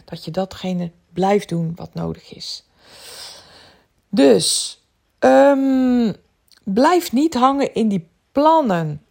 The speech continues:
en alleen maar praten erover. Blijf niet hangen in het maken van lijstjes. Blijf niet hangen in, eh, het doen van, van niet noodzakelijke acties, hè, en in alleen maar de voorbereidingen. Kom in actie, neem de nodige stappen en laat zien dat je bereid bent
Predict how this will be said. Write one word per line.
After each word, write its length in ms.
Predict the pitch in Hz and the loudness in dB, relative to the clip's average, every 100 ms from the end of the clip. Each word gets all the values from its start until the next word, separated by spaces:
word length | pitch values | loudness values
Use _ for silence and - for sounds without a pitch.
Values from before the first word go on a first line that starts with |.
| _ | _
en 300 | - 190 170 - | -6 -4 -4 -10
alleen 320 | 160 175 208 | -10 -6 -4
maar 160 | 180 165 | -4 -6
praten 480 | 185 214 254 247 233 | -6 -4 -4 -4 -2
erover. 320 | 233 233 175 | 0 0 0
Blijf 280 | 214 254 262 | 0 2 0
niet 200 | 285 277 | -2 0
hangen 260 | 277 277 | 0 0
in 80 | 240 | -2
het 120 | 190 | 0
maken 280 | 220 240 196 | 0 -2 -4
van 240 | 180 185 | -6 -2
lijstjes. 500 | 180 214 277 - 269 | 2 2 0 -4 -10
Blijf 300 | - 220 247 | -6 -4 -4
niet 160 | 247 240 | -4 -4
hangen 420 | 233 254 247 247 - - - _ - | 0 0 0 -4 -6 -20 -20 _ -2
in, 420 | 233 226 208 - | 0 2 -2 -8
eh, 200 | - 196 196 | -8 -6 -4
het 260 | 190 175 - | -6 -6 -2
doen 320 | 269 202 165 | 0 0 -4
van, 400 | - 196 175 165 _ _ _ _ _ _ _ _ - _ | -2 0 0 -6 _ _ _ _ _ _ _ _ -20 _
van 340 | - 208 196 | -2 0 2
niet 200 | 233 349 | 2 2
noodzakelijke 720 | 277 262 - 269 254 208 185 - | 2 2 2 -2 -2 -2 -4 -4
acties, 440 | 254 - - 285 | -6 -4 -10 -8
hè, 120 | 240 302 | -6 -8
en 340 | - 208 190 | -8 -8 -8
in 240 | - 190 - | -8 -8 -8
alleen 280 | - 208 226 | -6 -2 0
maar 120 | 196 | -2
de 100 | 175 | -2
voorbereidingen. 920 | 196 247 254 254 247 240 240 233 247 - - _ _ | 0 0 0 0 -2 0 -2 -2 -4 -14 -20 _ _
Kom 260 | 247 285 302 | 0 0 -2
in 220 | - 196 | -8 -6
actie, 400 | 190 - - 190 | -8 -10 -8 -6
neem 300 | 175 185 202 | -4 -4 -4
de 60 | 196 | -4
nodige 360 | 190 180 170 | -4 -4 -8
stappen 400 | - - 185 - | -10 -12 -12 -14
en 100 | 160 | -12
laat 200 | 156 151 | -12 -12
zien 300 | - 240 311 | -8 -6 -4
dat 200 | 262 - | -6 -6
je 60 | 156 | -12
bereid 380 | - 170 226 226 | -10 -6 -6 -2
bent 360 | 226 247 - | -4 -4 -10